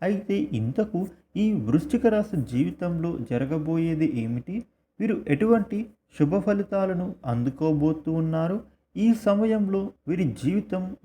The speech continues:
గ్రహస్థితి కారణంగా ఎలా మారబోతూ ఉంది అనే పూర్తి అంశాలను ఇప్పుడు మనం ఈ వీడియోలో వివరంగా తెలుసుకుందాము. అయితే ఈ వీడియోను మీరు చివరి వరకు చూడండి. అప్పుడే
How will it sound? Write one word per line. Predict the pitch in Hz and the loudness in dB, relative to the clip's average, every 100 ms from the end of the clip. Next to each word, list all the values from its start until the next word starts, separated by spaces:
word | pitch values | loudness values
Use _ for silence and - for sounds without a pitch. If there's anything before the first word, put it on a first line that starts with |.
| 170 | -2
గ్రహస్థితి | 120 175 185 - 180 | 0 2 -2 -4 -6
కారణంగా | 185 175 170 165 165 165 - | -6 -2 -2 0 -2 -2 -4
ఎలా | 123 113 127 | -4 -2 0
మారబోతూ | 160 165 165 160 165 165 170 | 0 -2 -2 -2 -2 -2 -4
ఉంది | 170 170 214 262 - | -2 -2 -2 -4 -4
అనే | 131 156 | -2 0
పూర్తి | 156 160 185 180 185 - | -2 -2 -4 -2 -6 -4
అంశాలను | 127 131 131 180 170 160 180 _ _ _ 175 | -4 -4 0 0 0 -2 -6 _ _ _ -6
ఇప్పుడు | 175 - 240 | -6 0 0
మనం | 208 202 202 - 143 | 2 2 0 -2 -2
ఈ | 170 123 | -2 0
వీడియోలో | 160 190 196 185 185 | 0 0 0 0 -2
వివరంగా | 175 127 135 139 123 165 | -6 -4 -2 0 -2 -4
తెలుసుకుందాము. | - 170 160 - 165 160 165 139 98 _ _ _ _ | -4 -4 -4 -4 -2 0 0 -2 -4 _ _ _ _
అయితే | 139 185 - 180 | -2 -2 0 -2
ఈ | - 180 190 | 0 0 2
వీడియోను | 143 196 208 208 196 190 - _ 190 | 2 2 2 2 0 -4 -10 _ 0
మీరు | 226 | 2
చివరి | 226 - 247 165 202 | 0 0 2 2 2
వరకు | 190 185 185 190 | 2 0 0 -6
చూడండి. | - 175 165 170 156 156 - _ - | -4 0 2 2 0 -2 -8 _ -6
అప్పుడే | 120 - 123 131 | -6 -2 -2 -2